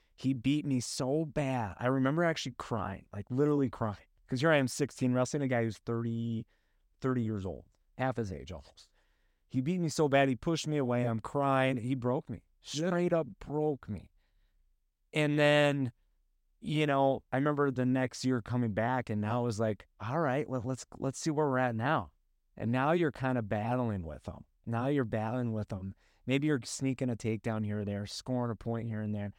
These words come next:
Speaker 1: And then when you go to compete, like, now it's, now it's competition.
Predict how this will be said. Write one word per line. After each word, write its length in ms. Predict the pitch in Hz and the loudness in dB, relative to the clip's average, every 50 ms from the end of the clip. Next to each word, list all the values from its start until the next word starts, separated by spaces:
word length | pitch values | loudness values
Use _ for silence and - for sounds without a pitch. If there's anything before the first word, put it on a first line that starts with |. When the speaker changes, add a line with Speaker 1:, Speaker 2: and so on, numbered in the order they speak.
| _ _ _ _ _ _ - | _ _ _ _ _ _ -4
Speaker 1:
And 220 | - 127 127 131 | -2 0 2 2
then 180 | 147 175 208 202 | 4 4 4 4
when 120 | 190 170 | 4 2
you 100 | 160 156 | 2 2
go 120 | 147 156 | 4 4
to 100 | 143 135 | 4 2
compete, 440 | - - 113 - - 185 226 196 160 | 0 -2 -4 -2 0 2 2 2 2
like, 280 | - 123 117 117 101 - _ _ _ _ _ _ _ | 0 0 0 0 -2 -6 _ _ _ _ _ _ _
now 320 | 104 113 123 165 208 185 | 0 2 4 6 6 6
it's, 300 | 139 117 - - - - - _ _ _ _ _ - | 4 2 0 -6 -12 -14 -18 _ _ _ _ _ -2
now 160 | 117 151 175 | 2 2 4
it's 100 | 151 - | 2 2
competition. 640 | - 120 107 98 98 - - 120 117 - - - | 0 -4 -4 -4 -6 -2 0 0 0 0 -4 -10